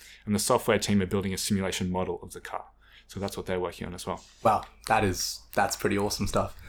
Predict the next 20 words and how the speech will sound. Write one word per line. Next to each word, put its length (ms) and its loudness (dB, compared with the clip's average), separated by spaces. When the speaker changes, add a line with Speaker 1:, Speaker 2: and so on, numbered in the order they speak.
Speaker 2:
And 380 4
I 60 2
think 200 4
it's 120 4
really 200 8
cool 240 4
that 380 4
everyone's 600 4
kinda, 340 6
like, 340 2
you 80 4
know, 140 6
moving 300 6
around 320 6
when 80 4
necessary 500 2
and 100 -2
all 120 2
of 120 0
that. 260 2